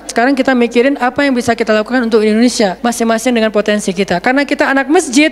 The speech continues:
cie, anak masjid. Karena kita banyak sering ke masjid, ya udah kita bangun Indonesia dengan cara masjid. Dan ternyata cara masjid itu bukan cuman Allahu Akbar dan Subhanallah, salam, enggak.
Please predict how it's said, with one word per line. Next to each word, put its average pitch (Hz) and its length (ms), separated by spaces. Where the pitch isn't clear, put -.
cie, 175 240
anak 165 240
masjid. 165 240
Karena 233 160
kita 277 240
banyak 262 480
sering 269 240
ke 262 160
masjid, 320 320
ya 233 80
udah 330 160
kita 349 240
bangun 262 320
Indonesia 233 240
dengan 233 240
cara 240 400
masjid. 294 400
Dan 262 160
ternyata 240 320
cara 277 240
masjid 220 240
itu 370 160
bukan 247 160
cuman 233 240
Allahu 220 400
Akbar 214 400
dan 233 240
Subhanallah, 220 640
salam, 240 480
enggak. 349 240